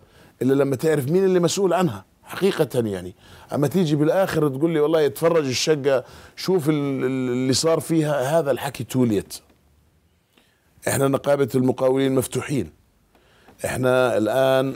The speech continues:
حقيقة، يعني، آه، لدينا لجان ونحقق في ك-، في كثير من القضايا.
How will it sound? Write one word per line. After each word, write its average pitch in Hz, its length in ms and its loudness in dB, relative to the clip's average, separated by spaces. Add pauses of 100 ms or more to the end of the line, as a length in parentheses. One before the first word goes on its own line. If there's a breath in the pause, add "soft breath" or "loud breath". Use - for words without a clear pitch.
حقيقة، 131 640 0
يعني، 92 560 -4
آه، 92 400 -2
لدينا 120 540 0
لجان 117 520 -2 (100)
ونحقق 98 600 -4
في 120 200 0
ك-، - 200 -12
في - 160 -2
كثير 180 340 0
من 127 140 -2
القضايا. 101 600 -2